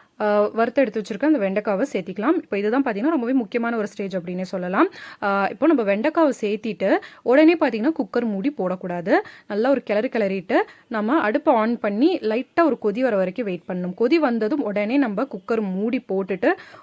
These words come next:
ஒரே ஒரு விசில் தான். விசில் வந்த உடனே நம்ம அந்த ஸ்டீம் எடுத்துட்டு குக்கர் மூடியை ஓப்பன் பண்ணிடணும். அப்போ நமக்கு இந்த வெண்டைக்காய் பாத்தீங்கன்னா, ரொம்ப குக் ஆகாம கரெக்டான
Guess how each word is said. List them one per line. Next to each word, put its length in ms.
ஒரே 340
ஒரு 220
விசில் 300
தான். 260
விசில் 280
வந்த 480
உடனே 320
நம்ம 200
அந்த 120
ஸ்டீம் 340
எடுத்துட்டு 500
குக்கர் 280
மூடியை 280
ஓப்பன் 420
பண்ணிடணும். 360
அப்போ 200
நமக்கு 480
இந்த 340
வெண்டைக்காய் 360
பாத்தீங்கன்னா, 320
ரொம்ப 500
குக் 220
ஆகாம 440
கரெக்டான 400